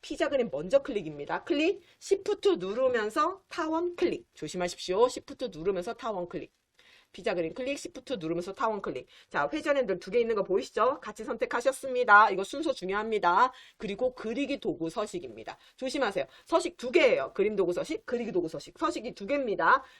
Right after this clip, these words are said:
그리기 도구 서식이에요. 그리기 도구 서식 클릭하시고요. 왼편에 도형 병합이 있습니다.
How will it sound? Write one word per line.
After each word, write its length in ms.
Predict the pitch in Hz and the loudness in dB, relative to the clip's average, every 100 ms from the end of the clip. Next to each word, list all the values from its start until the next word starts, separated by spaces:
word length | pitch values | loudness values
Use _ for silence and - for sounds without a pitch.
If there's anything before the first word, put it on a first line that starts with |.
| _ | _
그리기 460 | - 214 269 349 | -8 -6 4 4
도구 220 | 302 185 165 | 4 0 -4
서식이에요. 680 | - 180 147 135 143 247 - | -4 -6 -8 -8 -6 -6 -8
그리기 420 | - 185 180 226 285 | -4 -4 -2 -6 -8
도구 200 | 175 147 | -10 -8
서식 600 | 147 139 139 160 254 - | -8 -8 -6 -2 -2 0
클릭하시고요. 760 | 277 254 247 277 233 196 240 - _ | 4 4 4 -4 -2 0 0 0 _
왼편에 500 | 170 185 - 151 240 | -4 -4 -4 -4 -4
도형 320 | 226 202 208 156 | -2 -2 -2 -4
병합이 400 | 170 226 262 190 | -2 0 0 -2
있습니다. 560 | - 202 165 135 135 | -8 -8 -6 -4 -6